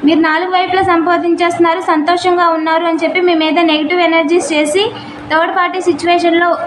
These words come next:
లాగాలి అని అనుకున్న వాళ్ళ, వాళ్ళతో చేతులు కలిపారండి మీ చుట్టాలలో ఒకరు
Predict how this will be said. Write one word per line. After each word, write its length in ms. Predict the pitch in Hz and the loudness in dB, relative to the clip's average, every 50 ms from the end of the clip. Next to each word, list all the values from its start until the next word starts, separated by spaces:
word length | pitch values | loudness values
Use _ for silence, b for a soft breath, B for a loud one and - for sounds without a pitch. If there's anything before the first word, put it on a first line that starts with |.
| - 285 294 | -4 -2 0
లాగాలి 440 | 285 302 330 320 349 339 339 349 349 339 | 0 0 0 0 0 0 0 0 -2 -2
అని 120 | 339 330 320 294 | -2 -2 -2 -2
అనుకున్న 380 | 294 302 294 359 359 349 349 339 330 320 | -2 -2 0 0 2 2 2 2 2 2
వాళ్ళ, 360 | 311 311 311 311 320 330 320 - - - - - - - - - - - - - - - - - 294 | 2 0 0 0 -2 -2 -4 -4 -6 -12 -16 -16 -16 -16 -16 -16 -16 -16 -16 -16 -16 -16 -10 -4 -2
వాళ్ళతో 360 | 302 311 330 359 359 359 392 392 381 | -2 0 0 -2 -2 -2 -2 0 0
చేతులు 280 | 370 359 359 392 392 381 370 | 0 0 0 0 -2 -2 -2
కలిపారండి 500 | 339 349 - 349 339 330 330 320 359 370 349 | -2 -2 0 0 0 0 0 -2 -4 -4 -4
మీ 80 | 349 311 - 339 | -4 -4 -4 -6
చుట్టాలలో 480 | 277 - 359 339 339 349 349 349 339 339 311 | -4 -2 0 0 0 0 -2 0 0 0 0
ఒకరు 240 | 320 320 320 339 381 | -2 -2 -2 -2 -2